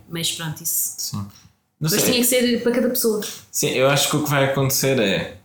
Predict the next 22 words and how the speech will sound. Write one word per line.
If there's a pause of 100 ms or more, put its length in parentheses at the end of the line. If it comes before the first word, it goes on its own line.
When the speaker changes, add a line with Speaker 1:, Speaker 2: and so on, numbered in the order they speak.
Speaker 2:
realidade
aumentada (200)
na
roupa
vai
ser
usada,
se
calhar
não
é
tanto
aumentada,
é (140)
essa
questão
dos
manequins, (500)
para
ver
as
combinações,